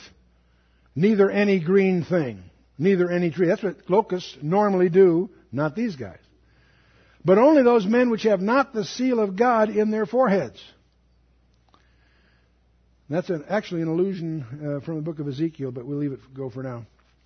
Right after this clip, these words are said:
"And to them it was given that they should not kill them, but that they should be tormented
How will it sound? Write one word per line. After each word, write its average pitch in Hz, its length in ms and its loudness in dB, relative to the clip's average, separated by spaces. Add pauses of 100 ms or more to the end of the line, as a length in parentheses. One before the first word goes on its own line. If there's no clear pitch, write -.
(260)
"And 165 160 -4
to 175 60 -2
them 240 220 2
it 269 60 0
was 214 160 -2
given 220 300 0
that 202 140 -4
they 214 160 2
should 202 320 -2
not 185 360 -4
kill 220 320 0
them, 120 380 -10 (1200)
but 147 140 -4
that 170 120 -2
they 202 140 0
should 202 180 -4
be 196 120 -4
tormented 165 720 -4